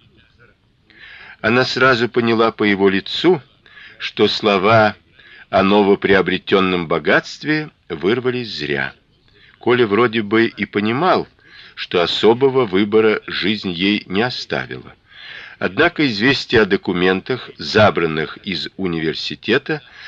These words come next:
воспринял так, словно его сестра корысти ради отправилась на панель. «Ехала б лучше домой», сказал Коля сквозь зубы,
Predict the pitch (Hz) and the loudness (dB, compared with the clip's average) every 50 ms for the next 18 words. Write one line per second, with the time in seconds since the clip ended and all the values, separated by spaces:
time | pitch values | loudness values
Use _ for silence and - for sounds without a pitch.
0 | - - - 78 78 95 98 - - - - 98 95 87 85 80 78 - - 123 | -18 -18 -16 -4 0 0 0 0 -2 -6 -4 -2 -2 0 0 -2 -4 -4 -2 -2
1 | 156 165 - - - - 113 120 117 117 110 104 98 90 95 90 - - - 82 | -2 -2 -2 -6 -8 -4 -2 -2 -2 -2 -2 -2 -2 0 -2 -2 -4 -6 -10 -10
2 | - - - - 92 113 143 156 160 - - - - - - - - - _ - | -10 -12 -8 -2 0 2 2 0 0 -6 -14 -20 -20 -20 -20 -20 -20 -16 _ 0
3 | 104 104 101 110 135 131 - - - - - 87 78 76 87 117 156 170 160 175 | 2 2 4 4 2 2 0 -4 -8 -4 -2 -2 0 2 4 4 2 2 2 0
4 | 170 170 - - - 85 80 - _ - 78 82 101 110 127 131 131 135 120 - | 0 0 0 -2 -4 -6 -6 -6 _ -4 -2 0 0 0 0 -2 -2 -4 -4 -6
5 | - - - 87 87 95 - - 107 92 76 71 64 64 - - - _ _ _ | -10 -8 -6 -4 -4 -4 -4 -4 -6 -6 -4 -6 -8 -10 -12 -16 -20 _ _ _
6 | _ _ _ _ _ _ _ _ _ _ _ _ _ _ _ _ _ _ _ _ | _ _ _ _ _ _ _ _ _ _ _ _ _ _ _ _ _ _ _ _
7 | _ - 73 80 104 113 113 - 117 110 104 90 90 90 90 - - - - 80 | _ -12 -4 0 0 2 2 0 0 0 0 -2 0 -4 -2 -2 -2 -4 -4 -2
8 | 76 92 92 87 80 76 71 67 62 - - _ _ _ _ _ - - - - | -2 -2 0 0 -2 -4 -6 -6 -8 -10 -14 _ _ _ _ _ -20 -20 -20 -20
9 | - _ - - - - - 78 71 82 87 80 73 - - - 85 80 76 76 | -20 _ -18 -18 -10 -6 -6 -4 -2 0 -2 -2 -2 -4 -2 -2 -2 0 0 -4
10 | - - - - 82 80 76 71 69 - - 95 139 151 120 95 85 65 | -6 -8 -10 -6 -6 -6 -4 -4 -6 -6 -4 -2 -2 -2 -2 -4 -6 -6